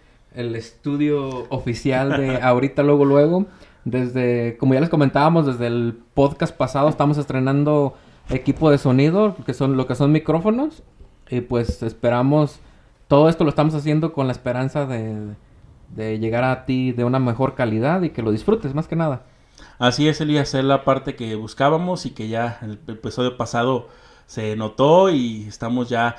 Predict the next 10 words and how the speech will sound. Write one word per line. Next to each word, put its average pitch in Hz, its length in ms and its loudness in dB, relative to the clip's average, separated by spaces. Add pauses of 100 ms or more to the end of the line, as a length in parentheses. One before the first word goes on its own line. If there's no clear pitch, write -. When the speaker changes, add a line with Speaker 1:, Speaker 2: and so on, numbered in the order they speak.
(180)
Speaker 2:
estrenando 123 500 -2
también 120 300 -2
redes 120 220 -2
sociales, 147 920 0
este, 117 180 -8
Speaker 1:
Sí. 117 280 0
Speaker 2:
Instagram, 139 720 0 (500)
eh, 117 120 -10
Facebook 135 640 -2 (120)
y 139 460 -4